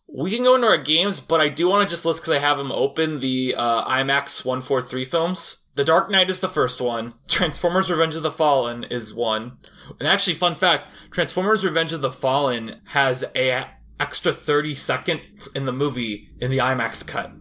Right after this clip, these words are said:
'cause they're, like, imax shots. Tron Legacy had one point seven eight. Which is very unconventional, but it's, it's not one point nine, so I figure that's worth mentioning.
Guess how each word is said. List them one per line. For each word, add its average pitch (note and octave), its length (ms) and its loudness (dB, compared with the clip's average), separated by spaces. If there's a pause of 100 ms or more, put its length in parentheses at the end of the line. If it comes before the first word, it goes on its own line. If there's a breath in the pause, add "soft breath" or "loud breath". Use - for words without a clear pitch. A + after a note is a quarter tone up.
'cause - 120 -12
they're, B2 140 2
like, A#2+ 260 -4
imax A2+ 340 -2
shots. G#2 720 -2
Tron G3 500 2
Legacy E3+ 520 0
had C3+ 260 -2
one D3+ 280 -2 (240)
point D3 260 -4
seven C3+ 480 0
eight. B2 480 -2 (220)
Which B2 140 -2
is C#3+ 200 0
very D3 380 4
unconventional, A2+ 1080 -4
but C3+ 120 4
it's, - 340 -8
it's D#3 220 0
not F3 140 4
one D#3 120 0
point C3+ 180 -2
nine, A#2 180 -2
so - 100 -2
I A#2 60 0
figure B2+ 180 0
that's A#2+ 160 -2
worth A#2+ 160 -2
mentioning. A2 520 -6